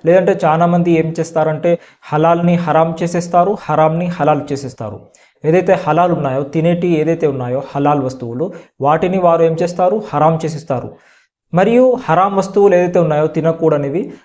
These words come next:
అవి హలాల్ చేసేస్తారు. అయితే అందువల్ల ప్రతి ఒక్క విషయం తెలుసుకోవాలండి. అయితే మిత్రులారా, చూడండి, కోడి యొక్క కాళ్ళు హలాల్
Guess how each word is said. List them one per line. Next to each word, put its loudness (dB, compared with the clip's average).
అవి 0
హలాల్ 0
చేసేస్తారు. -10
అయితే 2
అందువల్ల 2
ప్రతి 0
ఒక్క 0
విషయం 0
తెలుసుకోవాలండి. -4
అయితే 0
మిత్రులారా, 0
చూడండి, 2
కోడి 4
యొక్క 2
కాళ్ళు 0
హలాల్ 0